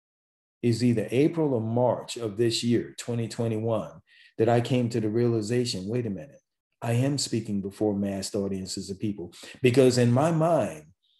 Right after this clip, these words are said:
when you say speaking before mass audiences of people, I'm thinking about going on a stage, on a podium with, you know, with the podium and with a microphone and speaking before live people. That's the only thing I had to relate to in my coming up, you know, and I'd never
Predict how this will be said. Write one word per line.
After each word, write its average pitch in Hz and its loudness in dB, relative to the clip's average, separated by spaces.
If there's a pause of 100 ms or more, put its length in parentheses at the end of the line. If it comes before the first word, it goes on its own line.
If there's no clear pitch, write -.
(180)
when 120 0
you 127 2
say 120 2
speaking 139 -4
before 113 0
mass 117 0
audiences 107 -2
of 90 -16
people, 139 -4 (320)
I'm 139 0
thinking 117 0
about 104 0
going 113 -2
on 107 -2
a 98 -6
stage, 113 0
on 104 -4
a 98 -6
podium 110 -2
with, 107 -2
you 117 -2
know, 104 -2
with 98 -6
the 101 -12
podium 113 0
and 101 -6
with 104 -6
a 104 -2
microphone 110 -2
and 104 -4
speaking 120 -2
before 110 0
live 110 2
people. 147 -2 (180)
That's 151 2
the 160 2
only 139 2
thing 123 -4
I 117 -4
had 117 -6
to 110 -8
relate 104 -2
to 117 -6
in 104 -6
my 101 -4
coming 110 -4
up, - -4 (520)
you 117 2
know, 113 4
and 110 4
I'd 117 4
never 107 0